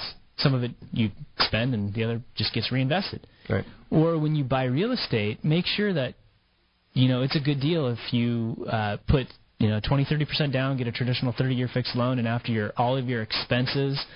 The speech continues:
Speaker 1: property taxes, maintenance, property management fees, you still have positive income.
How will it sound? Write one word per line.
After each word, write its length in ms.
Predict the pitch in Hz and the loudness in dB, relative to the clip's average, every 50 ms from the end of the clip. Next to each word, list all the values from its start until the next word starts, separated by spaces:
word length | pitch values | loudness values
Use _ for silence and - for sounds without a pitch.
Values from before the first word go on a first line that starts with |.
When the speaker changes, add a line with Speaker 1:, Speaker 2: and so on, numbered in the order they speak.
| - - _ - | -20 -16 _ 2
Speaker 1:
property 360 | - 131 135 131 139 139 131 | 4 4 4 2 0 0 0
taxes, 640 | - - 135 131 131 - - 135 127 123 - - - - | 0 0 0 0 -2 -2 -2 -2 -2 -2 -4 -6 -8 -4
maintenance, 680 | - 110 120 120 123 123 127 139 135 135 135 143 143 - - - - - - - - _ | 0 0 2 2 0 0 0 0 0 0 0 -2 -2 -4 -4 -4 -6 -8 -12 -20 -18 _
property 320 | - - 123 120 - 131 120 | 2 2 2 4 2 2 2
management 420 | 120 117 123 131 120 139 139 123 - | 2 2 2 2 0 0 -2 -2 -2
fees, 260 | 151 147 156 147 - - - - - - - _ | 0 0 0 0 -2 -4 -8 -16 -20 -20 -6 _
you 100 | - 147 | 0 0
still 180 | 151 - - 170 | 0 0 0 -2
have 160 | 156 143 - | -2 -2 0
positive 340 | - 131 135 135 - 123 117 | 0 0 0 0 -2 -2 0
income. 380 | 123 135 131 - 165 175 180 | 0 0 2 0 0 0 0